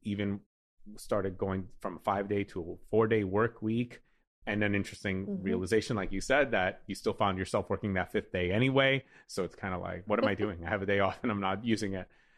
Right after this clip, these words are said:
Speaker 1: But hey,
Speaker 2: Mm-hmm.
Speaker 1: that you s-, probably, like,
Speaker 2: Yeah.
Speaker 1: realize, "Oh, wow, I really need this break, like, now, stat, <laughs> get it to me here."
Speaker 2: I mean, it's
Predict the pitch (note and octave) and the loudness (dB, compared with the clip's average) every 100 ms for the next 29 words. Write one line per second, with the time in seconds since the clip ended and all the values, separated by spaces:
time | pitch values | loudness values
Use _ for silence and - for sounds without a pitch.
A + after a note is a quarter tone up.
0 | - G3+ D#3 E3+ F3 D#3 G2+ A#2+ A#2 A#2 | -4 2 2 4 2 4 2 2 4 2
1 | G#2+ - C3 A#2 A2+ A#2 A2 F#2+ A2 A2 | 2 0 2 4 4 4 6 4 4 4
2 | G#2+ G#2 B2 G2+ A#2+ G#2 G#2 A2 G#2 G#2 | 4 4 2 4 6 6 6 6 4 2
3 | G2+ - G#2 G2 - F#2 F2 - F#2+ G2+ | 0 2 2 2 2 0 -2 -6 0 2
4 | F#2 - - - G2 F#2 - - - F#3+ | 2 -2 -14 -2 0 0 -2 -6 0 0
5 | - - A2 G#2+ - G2+ G2+ F#2+ - - | 0 0 2 0 -2 -4 -2 -4 -8 -16
6 | - - - _ - C#4+ D#4+ B4+ | -20 -20 -20 _ -2 2 4 4